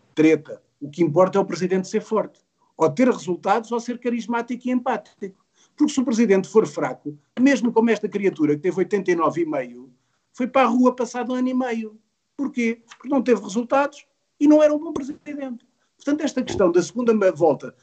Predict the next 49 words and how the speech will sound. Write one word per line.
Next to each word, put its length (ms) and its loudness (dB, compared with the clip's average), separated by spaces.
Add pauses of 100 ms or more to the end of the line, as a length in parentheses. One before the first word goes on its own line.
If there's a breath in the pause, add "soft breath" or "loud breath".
(160)
para 100 2
se 100 -4
ter 120 2
uma 140 4
maioria, 720 0 (340)
treta. 500 0 (340)
Mas 160 -2
vou 120 -2
perguntar 400 0
outra 240 2
coisa. 360 -14 (420)
O 60 0
Samuel 400 6
Almeida, 400 0
em 40 -6
dois 220 -6
mil 200 -4
e 120 -4
onze, 420 -10 (480)
era, 280 4
estava 320 -8
na 120 -2 (240)
lista 240 -12
do 140 -10
Dias 300 0
Ferreira 600 -4 (300)
com 120 0
o 60 0
pelouro 320 0
dos 200 -4
novos 280 0
negócios, 480 0
não 140 -4
sei 140 0
o 80 6
que 140 -12
isso 220 -12
é. 140 -8 (340)
Mas 180 4
em 100 8
dois 260 4
mil 400 2
e 80 2
onze 220 2
ele 100 2
pediu 300 -2
a 40 6
segunda 380 -2
volta. 460 -8